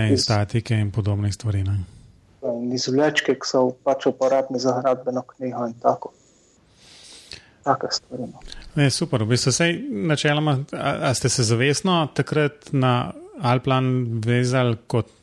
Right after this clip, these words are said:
Speaker 1: recimo, da je morda najbolj
Speaker 2: Pa ne vem.
Speaker 1: gradbeniški od vseh, ne?
Speaker 2: Ma ne vem, veš, tisto sem pa jaz prišel že na podjetje, ko so že imeli oni izbran, ne, ta Allplan. Tako da sem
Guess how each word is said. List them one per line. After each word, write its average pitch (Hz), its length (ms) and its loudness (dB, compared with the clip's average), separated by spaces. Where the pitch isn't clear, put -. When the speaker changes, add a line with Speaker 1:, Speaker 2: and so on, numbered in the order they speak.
Speaker 1:
recimo, 120 460 0
da 104 180 0
je 104 260 2
morda 123 560 0
najbolj 139 420 4
Speaker 2:
Pa 160 80 6
ne 185 60 6
vem. 208 100 4
Speaker 1:
gradbeniški 117 720 2
od 104 180 2
vseh, 101 360 2
ne? 92 200 -2
Speaker 2:
Ma 156 60 -4
ne 175 100 2
vem, 214 160 2
veš, 185 180 0
tisto 196 240 -2
sem 160 160 0
pa 190 80 0
jaz 185 100 2
prišel - 320 2
že 156 120 2
na 156 100 4
podjetje, 165 420 0
ko - 80 -10
so 160 100 2
že 147 120 0
imeli 160 340 2
oni 151 280 -2
izbran, 139 640 -2
ne, 139 160 -10
ta - 160 -8
Allplan. 123 480 -4
Tako 147 220 -6
da 135 140 4
sem - 300 -6